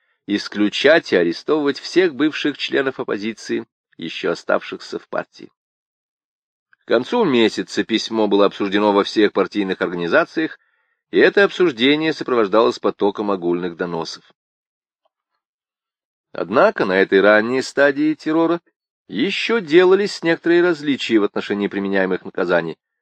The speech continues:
Дружба с разоблачённым троцкистом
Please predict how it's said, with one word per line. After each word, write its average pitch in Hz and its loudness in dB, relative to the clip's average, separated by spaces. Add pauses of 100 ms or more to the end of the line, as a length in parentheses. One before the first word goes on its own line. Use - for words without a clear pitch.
(440)
Дружба 151 6 (420)
с - -20
разоблачённым 117 4
троцкистом - -2